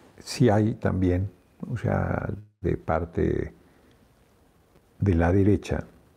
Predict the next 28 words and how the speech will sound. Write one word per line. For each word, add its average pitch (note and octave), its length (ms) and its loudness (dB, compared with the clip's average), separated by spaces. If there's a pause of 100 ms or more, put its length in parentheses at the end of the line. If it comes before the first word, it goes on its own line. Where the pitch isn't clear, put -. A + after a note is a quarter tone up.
(360)
pues - 200 0
eso, - 340 0
la - 440 -4
percepción E2 580 0
de F#2+ 100 0
que - 140 -4
pueden F2 280 0
hacernos D#2 460 -2
canallada D#2 480 0
y F2+ 60 0
media F2 340 0
y G2+ 60 -2
que F2 180 -2
no G2 160 2
va A#2 60 2
a - 20 0
pasar D3 360 -2
nada, F3 400 0 (640)
y G2 80 2
que G#2 160 0
no G2+ 160 4
hay A#2+ 100 2
consecuencias. B2 960 -2 (1300)
No, A2 260 0
sí - 140 -6
va D#2 120 0
a - 60 -6
pasar, G2+ 420 -4